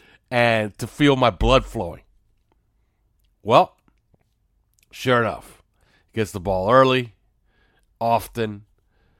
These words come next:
has a forty-five yard, uh, run for a touchdown, uh,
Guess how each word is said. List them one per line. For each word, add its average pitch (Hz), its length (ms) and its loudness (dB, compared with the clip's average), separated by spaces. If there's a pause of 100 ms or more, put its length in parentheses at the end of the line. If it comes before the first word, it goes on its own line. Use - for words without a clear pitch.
(200)
has 117 220 0
a 101 80 -8
forty-five 127 640 0
yard, 117 340 -2 (320)
uh, 110 400 -4
run 113 400 -2
for 110 220 -8
a 95 60 -8
touchdown, 113 680 -4 (640)
uh, 101 380 -2